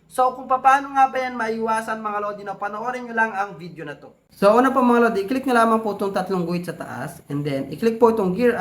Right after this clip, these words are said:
icon sa taas. And then, scroll down nyo lang po ng konti. Meron po dyan nakalagay preferences.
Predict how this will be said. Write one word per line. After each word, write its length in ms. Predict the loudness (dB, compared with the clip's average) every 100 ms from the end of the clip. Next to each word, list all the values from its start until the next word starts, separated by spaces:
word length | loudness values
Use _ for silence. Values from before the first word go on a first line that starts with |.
| 0
icon 240 | -2 -6
sa 80 | -6
taas. 560 | -8 -6 -6 -6 -10 -20 -20 -20 -20 -16 -10
And 240 | -4 0 2
then, 340 | 2 2 0 -2
scroll 240 | 0 2
down 160 | 4 4
nyo 80 | 4
lang 160 | 2
po 160 | 0 -2
ng 100 | 0
konti. 400 | -2 -2 0 0
Meron 240 | 0 -2 -4
po 160 | -4
dyan 160 | -2 -2
nakalagay 400 | -2 0 -2 -2
preferences. 960 | -2 -2 0 -2 -2 -2 -2 -2 -4